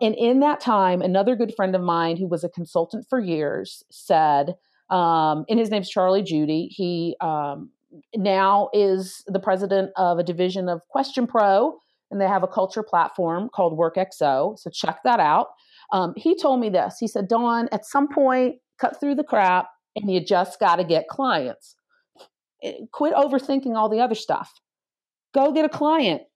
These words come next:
That's the imperfect thing." Uh, that's why I love the title of this.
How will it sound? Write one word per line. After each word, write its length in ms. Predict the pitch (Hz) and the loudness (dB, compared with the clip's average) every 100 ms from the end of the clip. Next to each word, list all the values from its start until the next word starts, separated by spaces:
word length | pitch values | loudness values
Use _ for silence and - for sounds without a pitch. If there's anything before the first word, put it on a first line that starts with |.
| _ | _
That's 280 | 226 240 254 | 0 0 0
the 140 | 277 269 | 0 2
imperfect 600 | 254 240 214 170 - - | 2 0 0 -2 -4 -4
thing." 240 | 180 101 | -4 -2
Uh, 120 | 165 196 | -2 0
that's 180 | 208 | 0
why 120 | 240 196 | 2 2
I 40 | |
love 240 | 190 190 | 2 0
the 60 | 175 | -4
title 400 | - 180 165 147 | -2 0 2 0
of 120 | 131 | 0
this. 160 | 95 | -6